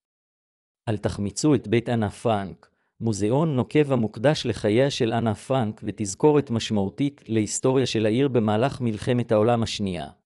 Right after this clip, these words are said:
הארמון המלכותי, הממוקם על כיכר דם, הוא עוד נקודת ציון שחובה לבקר בה שמציגה את הפאר של עברה של אמסטרדם. מוזיאונים ברמה עולמית.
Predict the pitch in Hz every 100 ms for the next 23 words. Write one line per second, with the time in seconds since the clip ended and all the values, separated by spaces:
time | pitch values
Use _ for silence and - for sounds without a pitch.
0 | _ _ _ _ _ _ _ _ _ 117
1 | 107 139 175 113 104 - 107 - 98 113
2 | _ _ _ - 110 104 104 147 147 110
3 | - 101 135 113 101 104 101 110 - _
4 | _ _ - 123 156 143 127 113 139 151
5 | - 120 147 147 - - 104 139 147 104
6 | 107 143 147 120 120 120 110 - 160 143
7 | 120 - - 123 143 135 117 107 101 107
8 | 135 - 131 123 113 - - 101 98 78
9 | 64 57 _ _ _ _ _ _ _ _
10 | _ - 113 95 107 131 147 143 147 113
11 | 107 110 117 113 104 87 82 67 _